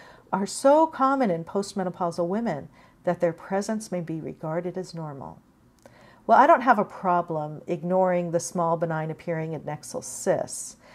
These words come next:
I tend to follow up the hemorrhagic cysts that otherwise look benign to reassure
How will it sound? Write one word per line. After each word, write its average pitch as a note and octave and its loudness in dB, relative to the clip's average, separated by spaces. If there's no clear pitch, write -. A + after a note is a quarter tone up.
I F3+ -2
tend E4 -2
to - -2
follow F#3 4
up A3+ 6
the D#3+ -2
hemorrhagic F3 -2
cysts - -8
that - -8
otherwise F3 0
look D#3+ -8
benign C3+ -6
to - -14
reassure D#3+ -8